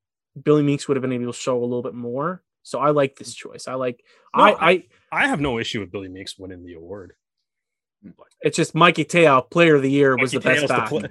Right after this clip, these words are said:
Speaker 2: yeah, the next one that you're
Speaker 1: Yeah.
Speaker 2: gonna say is Mikey Te'o's the player of the year.
Speaker 1: And you know,
Speaker 2: And
Speaker 1: I think a
Speaker 2: he's
Speaker 1: lot
Speaker 2: a
Speaker 1: of
Speaker 2: back.
Speaker 1: fans, yeah, I think a lot of fans have s-, have a bad taste in their mouth because of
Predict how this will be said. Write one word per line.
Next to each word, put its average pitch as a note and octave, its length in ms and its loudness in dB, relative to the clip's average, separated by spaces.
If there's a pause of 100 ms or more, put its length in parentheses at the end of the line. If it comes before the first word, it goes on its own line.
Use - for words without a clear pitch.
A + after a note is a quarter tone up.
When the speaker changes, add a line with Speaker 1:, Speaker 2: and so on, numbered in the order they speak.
(140)
Speaker 2:
yeah, F3+ 120 0
the C#3 140 0
next F3 240 -2
one F#3 120 -2
that E3+ 80 0
you're C#3 80 2
Speaker 1:
Yeah. C3 60 0
Speaker 2:
gonna D3 120 -4
say F#3 160 -2
is B2+ 120 -4
Mikey C3+ 220 -6
Te'o's C3 340 -6
the A#2+ 60 -14
player B2 300 -4
of G#2+ 80 -6
the G#2+ 100 -6
year. C#3 240 2
Speaker 1:
And G#3 120 4
you A3 60 4
know, A#3 120 6
Speaker 2:
And G#3+ 80 8
Speaker 1:
I G#3 40 10
think C#4+ 240 -2
a - 20 -2
Speaker 2:
he's F#4 60 4
Speaker 1:
lot C#4+ 80 6
Speaker 2:
a B3+ 40 4
Speaker 1:
of - 60 -2
Speaker 2:
back. - 80 4
Speaker 1:
fans, G#3 600 2 (400)
yeah, F3+ 140 -6
I E3+ 80 4
think B3 180 -4
a D#4 40 0
lot A#3 140 6
of G#3+ 80 2
fans F#3 340 -2
have F#3 100 4
s-, - 240 -2
have D#3 180 0
a D3+ 60 6
bad D#3 300 6
taste - 280 -4
in E3 40 -6
their D#3 100 -2
mouth D3 320 -2
because D#3+ 600 0
of C#3+ 540 -2